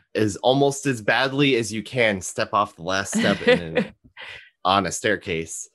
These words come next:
Speaker 1: She broke her leg.
Speaker 2: Oh, no.
Speaker 1: And she was, she couldn't walk for a while. She, she was in a wheelchair.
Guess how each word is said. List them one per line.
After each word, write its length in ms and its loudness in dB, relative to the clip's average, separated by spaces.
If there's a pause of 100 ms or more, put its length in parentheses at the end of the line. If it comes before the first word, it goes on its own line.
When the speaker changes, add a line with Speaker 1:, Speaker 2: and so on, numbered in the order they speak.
(440)
Speaker 1:
She 180 -4
broke 300 4
her 100 4
leg. 500 0
Speaker 2:
Oh, 220 -2
no. 800 -2 (520)
Speaker 1:
And 200 0
she 160 0
was, 260 0
she 160 -4
couldn't 320 0
walk 320 0
for 200 -6
a 80 -2
while. 480 -4
She, 360 -6
she 160 -12
was 140 -10
in 80 -6
a 60 -4
wheelchair. 640 -6